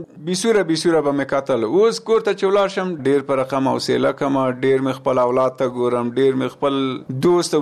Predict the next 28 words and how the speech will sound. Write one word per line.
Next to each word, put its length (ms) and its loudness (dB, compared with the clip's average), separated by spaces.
دښمن 420 -4
ته 140 -2
ګورم، 280 2
کلي 240 0
ته 160 2
ګورم، 360 2
قوم 300 2
ته 160 2
ګورم. 340 0
که 140 0
چیرته 500 2
زه 100 4
وپویم 380 0
چې 120 -4
اوس 160 2
د 160 0
ما 80 2
نه 160 0
خرابي 320 0
کي، 240 -6
هغه 220 2
سات 360 0
کور 200 2
پرېږدمه، 500 0
بېرته 220 0
شفاخانې 480 -2
ته 100 2
راشمه. 420 -2